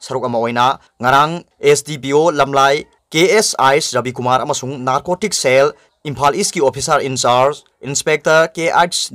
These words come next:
ꯗꯦꯕꯀꯨꯃꯥꯔ ꯑꯅꯤꯅ ꯂꯨꯆꯤꯡꯕ ꯄꯨꯂꯤꯁ ꯇꯤꯝ ꯑꯃꯁꯨꯡ ꯌꯨꯝꯈꯥꯏꯕꯝ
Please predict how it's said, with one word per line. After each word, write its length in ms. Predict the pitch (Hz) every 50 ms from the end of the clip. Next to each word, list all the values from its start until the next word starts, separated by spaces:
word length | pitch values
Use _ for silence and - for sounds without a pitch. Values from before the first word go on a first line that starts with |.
| 123 131
ꯗꯦꯕꯀꯨꯃꯥꯔ 560 | 135 127 123 - 131 123 123 123 127 - 139
ꯑꯅꯤꯅ 240 | 156 156 147 127 113
ꯂꯨꯆꯤꯡꯕ 400 | 113 110 - 143 139 147 160 -
ꯄꯨꯂꯤꯁ 260 | - 165 190 - -
ꯇꯤꯝ 220 | 147 120 104 -
ꯑꯃꯁꯨꯡ 340 | 95 127 131 - 139 135 147 143 135
ꯌꯨꯝꯈꯥꯏꯕꯝ 540 | 143 143 - - 170 151 139 117 147 170